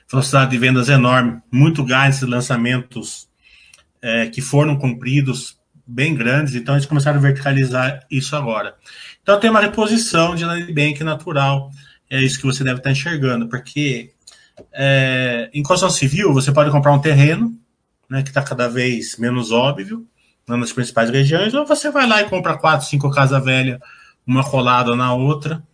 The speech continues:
e faz um terreno, é, e você monta o seu próprio terreno. É,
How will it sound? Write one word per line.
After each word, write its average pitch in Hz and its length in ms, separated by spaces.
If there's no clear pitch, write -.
e 139 60
faz 131 320
um 135 100
terreno, 123 640
é, 113 460
e 113 80
você 135 160
monta 131 300
o - 20
seu 131 120
próprio 131 280
terreno. 110 520
É, 127 600